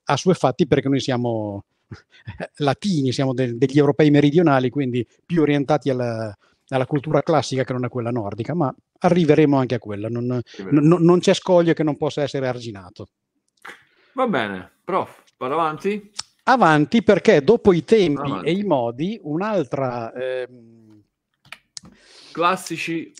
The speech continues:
Speaker 2: classi o gruppi.
Speaker 1: Classi o gruppi, esatto. L-, l'altra caratteristica dei, eh, verbi Quenya è che, ehm, si possono fare dei raggruppamenti. Ehm, i principali sono tre,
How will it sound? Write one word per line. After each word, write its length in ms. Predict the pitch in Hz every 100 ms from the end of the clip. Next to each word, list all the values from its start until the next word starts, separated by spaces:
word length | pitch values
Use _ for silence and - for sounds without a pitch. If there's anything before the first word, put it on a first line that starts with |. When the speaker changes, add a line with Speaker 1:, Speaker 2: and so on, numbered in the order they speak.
| _
Speaker 2:
classi 520 | 156 180 190 - 151
o 100 | 131
gruppi. 260 | 95 76 -
Speaker 1:
Classi 540 | 160 143 - - 196
o 120 | 175
gruppi, 340 | 147 131 - 156
esatto. 400 | 139 110 - 143
L-, 180 | 135 147
l'altra 360 | 190 220 190
caratteristica 840 | 185 175 175 202 220 175 147 - 127
dei, 320 | 151 147 139
eh, 220 | 127 127
verbi 340 | 139 170 160 226
Quenya 540 | 196 156 175 233 240
è 160 | 165 -
che, 300 | 170 196 233
ehm, 840 | 170 151 147 139 135 139 139 135 131
si 220 | - 190
possono 300 | 202 - 240
fare 320 | - 180 196
dei 260 | 156 170 208
raggruppamenti. 1000 | 165 160 143 151 - 135 113 104 - 123 - _ _ _ _ _ _ _ _ -
Ehm, 800 | 147 143 143 143 147 143 139 123 120 98 - - - - _ _ _ _ _ _ _ _ _ - _ - - - _ _ _ _
i 160 | 196
principali 840 | 196 220 - 247 214 190 196 220 -
sono 340 | - 185 180
tre, 360 | - 139 117